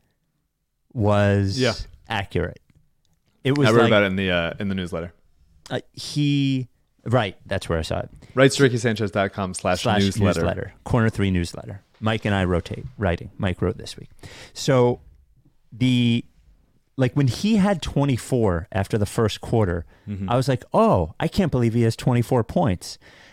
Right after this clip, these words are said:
Speaker 1: And that was when it became, I was like, "Oh, wow. If you can have a f-,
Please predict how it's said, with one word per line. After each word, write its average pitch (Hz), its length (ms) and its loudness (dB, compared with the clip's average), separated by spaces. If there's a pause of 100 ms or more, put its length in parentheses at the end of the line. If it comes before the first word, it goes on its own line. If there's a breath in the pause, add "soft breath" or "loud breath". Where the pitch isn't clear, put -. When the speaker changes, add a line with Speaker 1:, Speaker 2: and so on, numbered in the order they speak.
(220 soft breath)
Speaker 1:
And 120 260 2
that 131 260 2
was 120 240 2
when 98 460 0
it - 240 -4
became, 95 760 0 (500)
I 101 40 2
was 101 140 0
like, 92 180 0
"Oh, 120 260 4
wow. 82 540 0
If 113 160 -4
you 120 120 -2
can 127 100 0
have 101 160 0
a 87 40 0
f-, - 180 -10